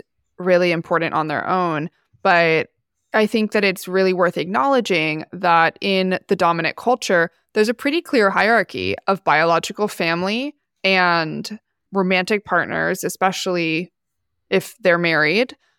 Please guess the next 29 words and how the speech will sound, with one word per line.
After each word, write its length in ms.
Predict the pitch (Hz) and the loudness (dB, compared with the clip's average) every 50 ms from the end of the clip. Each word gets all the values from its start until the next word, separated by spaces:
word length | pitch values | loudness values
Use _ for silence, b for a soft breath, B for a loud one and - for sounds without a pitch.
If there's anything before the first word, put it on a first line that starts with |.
| _ _ | _ _
being 220 | - 220 208 202 202 | -2 0 0 0 0
prioritized 800 | - - 196 185 175 160 165 165 170 185 - 208 190 185 185 - | 0 0 2 2 4 4 4 2 2 2 0 0 0 0 0 0
over 220 | 156 147 160 - | -2 0 -2 -2
friendships 500 | - - 139 147 156 - - 104 - - | -2 -2 -6 -6 -4 -4 -4 -4 -2 -2
is 140 | 190 190 196 | -2 0 2
a 80 | 214 208 | 2 2
way 180 | 214 208 220 | 4 4 2
that 160 | 233 254 240 | 2 2 -2
friends 400 | - - 208 185 190 202 208 - | -4 -2 -2 0 0 0 -4 -6
can 220 | - - 202 185 170 | -6 -6 -6 -6 -6
kind 260 | - - 175 175 180 | -4 -4 -4 -4 -4
of 160 | 185 180 - | -6 -6 -2
get 260 | - 175 151 - - | -2 0 0 -2 -4
deprioritized 1300 | - 170 170 170 - 185 165 170 160 160 190 240 302 - - - - - 107 - - - 240 254 - - - _ _ _ _ _ _ _ | -8 -8 -8 -6 -4 0 0 2 2 4 4 2 2 0 -2 -2 0 2 2 2 2 2 0 0 -2 -6 -12 _ _ _ _ _ _ _
because 480 | 220 226 208 - 220 202 196 190 - - _ _ _ | -2 -2 0 2 2 2 2 0 -2 -8 _ _ _
there 680 | - 202 202 196 190 190 190 190 190 185 185 185 175 - - | 2 2 4 6 6 6 6 6 6 6 6 4 4 2 2
is 220 | - 202 196 185 - - | 2 2 2 2 0 0
a 200 | 190 196 190 190 | 2 2 2 2
lack 520 | 185 180 175 165 165 160 170 190 - - - - | 2 2 2 4 4 4 2 0 -2 -4 0 2
of 480 | 190 185 185 180 170 175 175 175 - - - | 4 6 6 6 6 4 2 -4 -8 -14 -14
clarity 720 | - - - 170 156 165 170 190 214 262 277 294 320 349 339 - _ | -14 -8 -4 0 2 2 4 4 4 2 2 0 0 -2 -4 -4 _
around 440 | - 196 185 175 180 170 185 190 185 | 2 2 4 4 4 4 4 2 2
what 240 | 196 190 - _ _ | 0 0 -2 _ _
the 80 | - 185 | -8 -6
commitment 540 | - - 156 - 180 170 - 196 185 - - | -6 -8 -12 -8 -8 -8 -6 -4 -6 -6 -4
is 320 | - - 147 170 214 - 220 | -2 -2 0 0 0 0 -2
within 260 | 190 185 - 175 170 | -2 -2 -2 -2 -2
those 180 | 175 170 - | -2 -2 -2
relationships. 840 | 170 151 143 135 156 190 - 240 247 - - 339 359 _ - - - | -2 -4 -4 -4 -4 -4 -2 -2 -2 0 0 -2 -2 _ -6 -14 -14